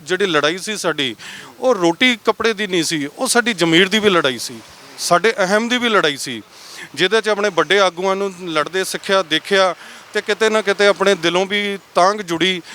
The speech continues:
ਕਿ ਯਾਰ ਆਪਾਂ ਨੂੰ ਵੀ ਸਾਥ ਦੇਣਾ ਚਾਹੀਦਾ। ਫਿਰ ਉਦੋਂ ਆਪਾਂ ਦਿਲ ਤੋਂ ਜਿਹੜਾ ਸਾਥ ਦਿੱਤਾ ਕਿਸਾਨੀ ਧਰਨੇ ਦੇ ਵਿੱਚ, ਤੇ ਤੁਸੀਂ ਉਦੋਂ ਤੋਂ ਆਪਾਂ ਦੇਖ ਹੀ ਰਹੇ ਹਾਂ।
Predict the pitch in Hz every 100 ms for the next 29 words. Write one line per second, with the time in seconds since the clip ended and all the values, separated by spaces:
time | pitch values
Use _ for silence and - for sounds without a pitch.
0 | - - 214 208 185 185 165 160 - -
1 | - - - 180 202 196 190 196 170 151
2 | 156 160 147 156 156 151 143 - - 202
3 | 208 190 185 175 185 151 151 170 196 175
4 | 151 - - 147 160 165 160 156 147 143
5 | - 147 160 175 180 165 156 - - -
6 | 160 156 147 170 170 151 160 156 156 143
7 | - - _ 151 139 156 131 156 151 143
8 | 151 151 147 147 135 127 170 165 160